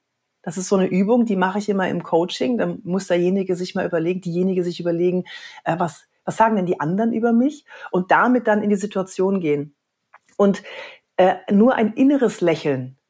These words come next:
gewinnt, wenn man seinen Status verteidigen möchte. Es wirkt trotzdem freundlich,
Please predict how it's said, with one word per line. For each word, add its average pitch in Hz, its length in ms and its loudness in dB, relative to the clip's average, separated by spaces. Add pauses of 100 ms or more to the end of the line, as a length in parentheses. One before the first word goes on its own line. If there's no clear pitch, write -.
(240)
gewinnt, 156 680 -2 (100)
wenn 170 200 0
man 151 160 0
seinen 147 180 0
Status 143 460 -2
verteidigen 139 600 -4
möchte. - 360 -8
Es 139 180 -6
wirkt 160 280 2
trotzdem 143 460 -4
freundlich, 156 1000 -2